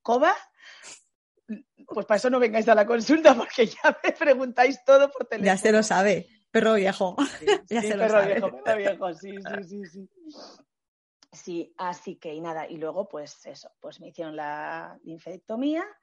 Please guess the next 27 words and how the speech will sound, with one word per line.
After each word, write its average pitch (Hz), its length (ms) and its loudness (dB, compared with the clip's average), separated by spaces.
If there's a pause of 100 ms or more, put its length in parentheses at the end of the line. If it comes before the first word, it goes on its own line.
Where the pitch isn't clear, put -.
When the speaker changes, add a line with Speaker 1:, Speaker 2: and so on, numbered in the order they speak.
(760)
Speaker 1:
y 190 200 -6
en 165 260 -6
la, 165 240 -6
en 190 140 -4
la 185 80 2
llamada, 190 500 0
en 214 80 -8
la 190 140 0
consulta 220 440 -2
que 220 100 -8
tuve 208 200 -10
con 214 160 -2
él, 240 160 -6
me 196 80 -8
dijo 196 220 -14
que 185 100 -14
al 160 80 -10
medir 175 240 -10
cinco 196 280 -10
centímetros 196 500 -14
y 196 40 -14
medio 202 300 -8
y 160 80 -14
tener 160 300 -14
un 175 140 -14
ganglio 170 280 -12
positivo 180 640 -12